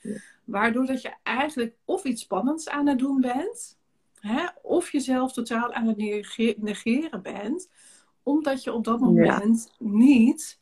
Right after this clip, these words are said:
Speaker 2: eh, kiest voor jezelf. Of omdat je juist wel voor jezelf gaat kiezen.
Speaker 1: Ja,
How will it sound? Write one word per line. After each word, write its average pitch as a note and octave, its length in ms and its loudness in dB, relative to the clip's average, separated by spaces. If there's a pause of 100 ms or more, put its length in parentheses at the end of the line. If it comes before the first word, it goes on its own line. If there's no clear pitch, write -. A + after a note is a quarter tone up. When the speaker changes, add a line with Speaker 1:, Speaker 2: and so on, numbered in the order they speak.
(140)
Speaker 2:
eh, A3 320 -8 (220)
kiest F4 280 2
voor F#3 200 -6
jezelf. F3 640 -8 (420)
Of E4 400 0
omdat B3 320 -2
je A#3 120 -2
juist A#3+ 460 -4
wel A3+ 400 -2
voor F#3 220 -8
jezelf F3 360 -16
gaat - 260 -14
kiezen. - 420 -16 (920)
Speaker 1:
Ja, - 340 -6